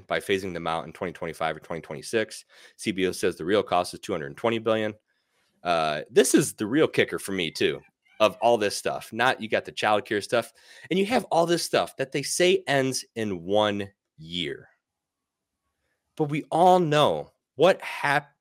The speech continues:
what happens when you give somebody something, right? People who are on welfare already, people who are struggling,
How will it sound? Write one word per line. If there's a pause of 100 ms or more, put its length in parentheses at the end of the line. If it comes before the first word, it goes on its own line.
what
happens
when (480)
you
give
somebody (220)
something, (380)
right?
People
who
are
on (240)
welfare (340)
already,
people
who
are
struggling,